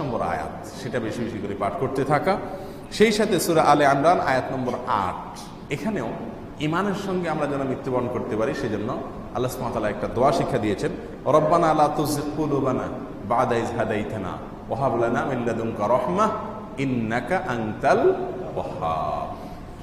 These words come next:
এর অর্থ হলো, "রব্বানা লা তুযিগ কুলুবানা বা'দা ইয হাদাইতানা", আল্লাহ, আমরা হেদায়েত আপনার কাছে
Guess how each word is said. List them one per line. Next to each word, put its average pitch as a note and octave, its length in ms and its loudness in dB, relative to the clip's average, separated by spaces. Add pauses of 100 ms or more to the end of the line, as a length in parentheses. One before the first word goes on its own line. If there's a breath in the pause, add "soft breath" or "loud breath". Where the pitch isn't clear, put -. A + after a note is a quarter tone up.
(280)
এর D3+ 80 0
অর্থ E3 200 2
হলো, E3+ 180 0
"রব্বানা D#3+ 360 4
লা F#3 240 6
তুযিগ F#3+ 360 2
কুলুবানা G3 480 4
বা'দা E3 320 4
ইয D#3 40 2
হাদাইতানা", C3+ 400 0 (440)
আল্লাহ, G3 340 6 (380)
আমরা G3 240 4
হেদায়েত F3+ 460 4
আপনার D#3 260 2
কাছে D#3 220 -2